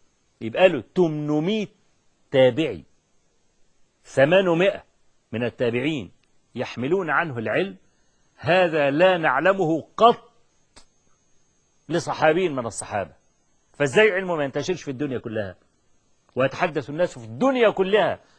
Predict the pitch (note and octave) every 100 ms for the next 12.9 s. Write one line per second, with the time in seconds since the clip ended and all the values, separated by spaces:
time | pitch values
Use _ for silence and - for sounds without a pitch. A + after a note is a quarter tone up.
0 | - C3 E3+ E3 C#3+ C3+ C#3 D3+ C3 A#2+
1 | A2+ A#2 A#2+ G#2 F#2+ F#2+ _ _ _ _
2 | _ _ _ _ _ _ _ _ _ _
3 | _ _ _ _ _ _ _ _ _ _
4 | _ _ _ _ _ _ - A#2+ C#3+ C#3
5 | A#2+ D#3+ A#3+ F#3 F#3+ D#3+ C#3+ F#3 F3 B2
6 | D3+ C#3+ A#2+ A2+ _ _ _ _ _ _
7 | _ _ - A#2 G#2+ C3 C#3+ A#2+ A2 G#2+
8 | G2+ G2 A#2 C#3+ A#2+ G#2 F#2+ F#2 F2+ F#2
9 | _ _ _ G#2+ A#2 B2 D3+ C3 C3 A#2+
10 | B2+ A#2 A2 F#2+ - _ _ _ _ _
11 | _ _ _ F3 F#3+ E3 - _ _ _
12 | _ _ - C3 A2+ F#3 B3 A#3+ G#3+